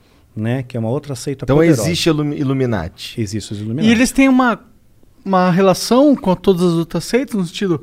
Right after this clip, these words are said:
Speaker 3: você
Speaker 2: Eles
Speaker 3: tá
Speaker 2: são, tipo
Speaker 3: maçom, maçom agora, quer evoluir? Você vira
Speaker 1: Evoluir,
Speaker 3: Illuminati.
Speaker 1: Illuminati. Aí acima do Illuminati, Irmandade.
Speaker 3: E acima de Irmandade?
Speaker 1: Aí acabou.
Speaker 3: Acabou.
Speaker 1: Irmandade é o topo da pirâmide.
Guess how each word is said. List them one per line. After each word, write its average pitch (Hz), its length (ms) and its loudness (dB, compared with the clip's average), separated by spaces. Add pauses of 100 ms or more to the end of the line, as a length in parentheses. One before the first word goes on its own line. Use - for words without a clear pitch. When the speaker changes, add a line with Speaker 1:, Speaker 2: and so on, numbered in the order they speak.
(400)
Speaker 3:
você - 160 -6
Speaker 2:
Eles 208 140 -4
Speaker 3:
tá 247 80 4
Speaker 2:
são, 247 60 4
tipo 254 40 2
Speaker 3:
maçom, 254 640 0 (220)
maçom 190 440 0
agora, 156 400 0 (560)
quer 175 500 4
evoluir? 175 640 4 (180)
Você 117 140 -4
vira 120 140 0
Speaker 1:
Evoluir, 117 200 4
Speaker 3:
Illuminati. 208 480 2
Speaker 1:
Illuminati. 110 720 -4
Aí 107 300 -2
acima 113 240 -4
do 110 60 -4
Illuminati, 113 500 -4
Irmandade. 107 600 -6 (480)
Speaker 3:
E 196 160 0
acima 185 320 -2
de 175 80 -2
Irmandade? 208 600 0
Speaker 1:
Aí 104 140 -2
acabou. 117 500 -8
Speaker 3:
Acabou. 110 80 -10 (160)
Speaker 1:
Irmandade 107 260 -2
é 120 40 -2
o - 20 -2
topo 120 240 -6
da 117 100 -4
pirâmide. 101 480 -8